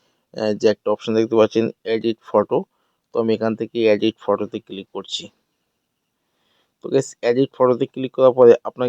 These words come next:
গ্যালারির মধ্যে চলে আসবে। তো আপনারা আপনাদের গ্যালারি থেকে একটা যে কোনো ব্যাকগ্রাউন্ড রিমুভ ইমেজ নিয়ে নেবেন। তো যেহেতু আমার আগে থেকে কিছু ব্যাকগ্রাউন্ড ডাউনলোড করা ছিল, তো আমি একটা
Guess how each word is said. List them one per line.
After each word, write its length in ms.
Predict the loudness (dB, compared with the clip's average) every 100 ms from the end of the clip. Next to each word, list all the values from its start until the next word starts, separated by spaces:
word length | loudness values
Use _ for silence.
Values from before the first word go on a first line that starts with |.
| 4
গ্যালারির 380 | 6 8 6 4
মধ্যে 160 | 2 -2 -6
চলে 160 | 0 0
আসবে। 240 | -2 -10 -12 -14 _ _ _ _ 0
তো 60 | 4 4 2
আপনারা 260 | -4 0 4 4
আপনাদের 260 | 2 -4 0
গ্যালারি 280 | 4 8 6 6
থেকে 120 | 0 0
একটা 140 | 0 -4 -2
যে 80 | -8 -4
কোনো 120 | -2 2
ব্যাকগ্রাউন্ড 440 | 2 6 6 6 4 -4 -20 _ -10 -2 2
রিমুভ 280 | 4 4 2 _ -8
ইমেজ 260 | -2 -2 -4 -6 2
নিয়ে 160 | 4 6
নেবেন। 240 | 6 4 2 _ _ _ _ -6
তো 40 | -2
যেহেতু 180 | 0 0 4
আমার 120 | 4
আগে 120 | 6 4
থেকে 140 | 0 -8 -10
কিছু 180 | -10 0
ব্যাকগ্রাউন্ড 460 | 4 6 6 6 4 -2 -4
ডাউনলোড 320 | 2 6 4 2
করা 140 | 0 0 2
ছিল, 120 | 2 2
তো 40 | 2
আমি 100 | 0 -2
একটা 140 | -2